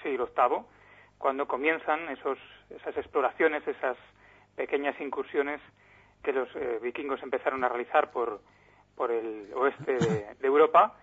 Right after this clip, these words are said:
Speaker 1: y que llevaron, bueno, pues a, a, a protagonizar incursiones que, que amenazaron las vidas, pues, de las poblaciones de Inglaterra, de
Speaker 2: Ujú.
Speaker 1: Francia, incluso de, de la misma España.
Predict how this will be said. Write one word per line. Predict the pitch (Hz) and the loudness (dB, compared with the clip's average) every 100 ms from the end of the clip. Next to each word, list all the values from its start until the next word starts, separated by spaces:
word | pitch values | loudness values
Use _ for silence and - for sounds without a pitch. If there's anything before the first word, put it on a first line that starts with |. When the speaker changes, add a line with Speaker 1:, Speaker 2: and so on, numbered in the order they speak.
| - - _ | -20 -20 _
Speaker 1:
y | - 160 | -12 -10
que | - 151 139 131 123 117 | 2 6 6 6 2 -2
llevaron, | 120 123 131 143 156 151 135 | 0 6 6 4 -2 -6 -8
bueno, | 117 143 | -6 -4
pues | 131 107 | -4 -4
a, | 123 107 101 | -4 -2 -4
a, | - - - - - - | -8 -8 -8 -10 -14 -10
a | |
protagonizar | - 123 113 117 113 139 | -8 -8 -6 -8 -4 -2
incursiones | 135 127 143 - 139 143 165 160 - - - | -2 -6 -8 -4 -2 -2 -6 -8 -18 -18 -8
que, | 135 120 | -6 -6
que | - | -8
amenazaron | 123 120 120 147 135 143 | -6 -4 0 2 2 2
las | 135 | 0
vidas, | 143 139 160 160 | 0 0 0 0
pues, | 139 | -6
de | 123 | -4
las | 113 | -8
poblaciones | - 120 113 - 135 | -8 -6 -6 -6 -8
de | 131 | -8
Inglaterra, | 123 113 - 131 139 | -8 -6 -2 0 2
de | 131 | 0
Speaker 2:
Ujú. | 117 | -2
Speaker 1:
Francia, | 127 120 127 135 135 135 - - - - - _ | -2 0 0 0 0 -2 -10 -20 -20 -20 -20 _
incluso | 143 127 135 135 151 | -12 -8 -6 0 2
de, | 135 123 107 | 2 2 0
de | 113 | 0
la | 110 | -2
misma | 123 131 | -2 -6
España. | - 147 131 98 | 0 0 0 -10